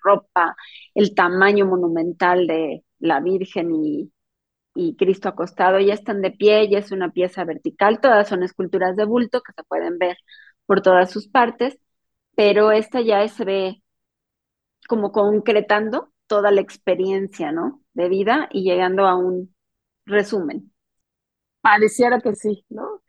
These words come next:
Speaker 2: Pareciera que esa es la síntesis con la que culminó esta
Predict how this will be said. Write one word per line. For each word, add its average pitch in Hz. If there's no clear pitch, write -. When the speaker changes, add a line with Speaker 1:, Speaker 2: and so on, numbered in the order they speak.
Speaker 2:
Pareciera 220
que 208
esa 233
es 226
la 240
síntesis 240
con 208
la 196
que -
culminó 196
esta 208